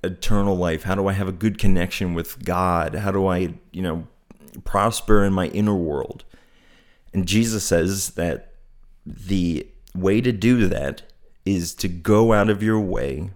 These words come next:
for somebody who isn't on your side and to love them. And I think that that's beautiful. And when I was thinking about this, I remembered another verse,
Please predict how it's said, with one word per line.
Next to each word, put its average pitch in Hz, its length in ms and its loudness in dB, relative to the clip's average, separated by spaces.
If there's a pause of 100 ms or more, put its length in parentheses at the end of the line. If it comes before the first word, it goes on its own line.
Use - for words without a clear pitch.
for 104 100 0
somebody 92 540 2
who 95 260 -2
isn't 107 380 2
on 92 220 2
your 87 180 2
side 60 520 -6 (520)
and 95 340 2 (100)
to - 140 0
love 110 440 2
them. - 320 -8 (1200)
And 107 180 2
I 107 60 6
think 135 240 8
that 104 120 4
that's 101 240 2
beautiful. 101 800 -2 (460)
And 110 300 4
when 110 220 4
I 107 60 6
was 104 160 0
thinking 143 360 0
about 85 240 0
this, 95 180 -2
I 85 60 0
remembered 101 500 2
another 92 380 2
verse, 87 600 -2